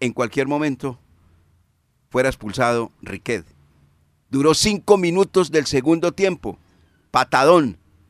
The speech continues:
sobre Gil y se va, roja. Se quedó con diez hombres. Ahí comenzaron los errores del Once Caldas. Ya en el diseño del partido era error, pero ya puntual en el segundo tiempo. Primer error del técnico Riquet, perdón, del técnico Sarmiento,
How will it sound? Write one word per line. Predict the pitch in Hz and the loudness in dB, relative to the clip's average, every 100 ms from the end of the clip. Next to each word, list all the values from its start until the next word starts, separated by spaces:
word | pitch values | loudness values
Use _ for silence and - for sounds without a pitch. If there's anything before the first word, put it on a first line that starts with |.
| _ _ | _ _
sobre | - 123 131 139 | -6 -2 -2 -2
Gil | 202 196 _ _ - | -4 -6 _ _ -14
y | |
se | 101 107 | -6 -4
va, | 110 - _ _ | -4 -8 _ _
roja. | 113 120 87 - _ _ _ _ _ - | -6 -6 -6 -18 _ _ _ _ _ -14
Se | 101 | -10
quedó | 107 98 | -8 -8
con | 107 | -8
diez | 101 95 | -8 -8
hombres. | 98 78 - _ _ | -10 -12 -20 _ _
Ahí | - 151 | -4 -2
comenzaron | 147 131 107 120 120 | -2 -4 -2 -2 -2
los | 107 | -4
errores | 98 98 113 | -6 -6 -6
del | 104 101 | -4 -6
Once | 104 123 | -8 -8
Caldas. | - 139 127 123 _ _ _ | -8 -8 -8 -16 _ _ _
Ya | 135 165 | -2 -2
en | 190 | -2
el | 170 | -4
diseño | 135 165 170 165 | -2 -4 -4 -6
del | |
partido | - 131 170 160 | -4 -6 -4 -6
era | 139 135 | -4 -4
error, | 131 120 127 - | -4 -6 -6 -2
pero | 143 127 | 0 0
ya | 156 | -2
puntual | 170 196 190 - 202 151 90 - | -4 -6 -8 0 0 0 -4 -6
en | 123 | -6
el | 120 | -4
segundo | 127 131 143 147 | -6 -4 -6 -4
tiempo. | 147 127 104 | -6 -6 -10
Primer | - 151 151 170 | -4 -2 0 2
error | 165 165 123 - _ _ - | 4 4 2 -4 _ _ -6
del | 127 | -6
técnico | - 143 139 135 | -2 -2 -2 -4
Riquet, | 117 117 170 160 135 _ _ | -6 -2 0 0 -2 _ _
perdón, | - 113 147 | -6 -2 0
del | 127 - | -2 -4
técnico | 139 139 135 120 | -4 -4 -4 -4
Sarmiento, | 127 135 156 147 143 | -4 -2 -4 -4 -10